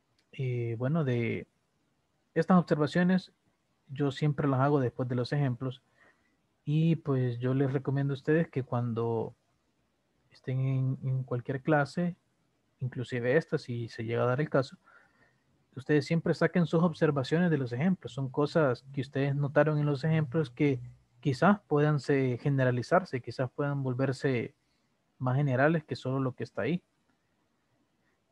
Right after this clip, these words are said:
Y entonces, eh, cuando usted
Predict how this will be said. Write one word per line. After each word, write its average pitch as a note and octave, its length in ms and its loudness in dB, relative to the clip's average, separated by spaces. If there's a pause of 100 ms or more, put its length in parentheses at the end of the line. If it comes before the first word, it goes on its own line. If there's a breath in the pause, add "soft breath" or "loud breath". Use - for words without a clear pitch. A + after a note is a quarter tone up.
(100)
Y B2 460 0
entonces, C3+ 680 0 (960)
eh, B2 720 -2 (880)
cuando C3 180 -4
usted D#3+ 360 2